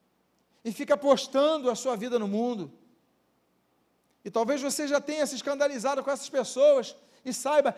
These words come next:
é isso que elas querem fazer. Por quê? Porque fracassaram, elas querem que outros fracassem.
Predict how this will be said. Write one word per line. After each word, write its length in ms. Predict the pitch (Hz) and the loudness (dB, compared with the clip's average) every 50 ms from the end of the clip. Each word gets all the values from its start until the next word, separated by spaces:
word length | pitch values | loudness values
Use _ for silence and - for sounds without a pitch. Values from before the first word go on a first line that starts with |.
| - - | -2 4
é 120 | 254 285 | 6 6
isso 300 | 294 311 339 269 - - | 8 6 6 2 0 -2
que 80 | - 294 | -2 0
elas 180 | 302 269 - | 0 0 -2
querem 220 | - - 262 269 240 | -2 -2 -2 -2 -2
fazer. 420 | 220 247 214 165 185 214 233 220 202 - _ _ _ _ _ _ _ _ _ _ _ _ _ _ _ _ _ _ _ _ _ _ _ _ _ _ _ - | -4 -4 -4 -2 -4 -4 -4 -6 -10 -14 _ _ _ _ _ _ _ _ _ _ _ _ _ _ _ _ _ _ _ _ _ _ _ _ _ _ _ -6
Por 120 | 254 233 | -6 -4
quê? 160 | - 269 269 | -2 0 0
Porque 240 | 262 269 233 - 262 | 0 0 -2 -4 -4
fracassaram, 720 | 254 - 277 277 254 269 262 214 - - 285 302 311 285 277 | -2 0 0 0 0 0 -2 -2 0 0 2 2 2 2 2
elas 240 | 269 262 240 - | 0 -4 -6 -4
querem 240 | - - 269 285 277 | 2 2 4 4 2
que 120 | - - 262 | 0 -4 -4
outros 180 | 269 - - | -4 -4 -4
fracassem. 640 | - 262 233 175 - 214 220 226 220 - - 151 139 | -6 -6 -4 -4 -4 -2 -2 -2 -4 -6 -8 -14 -18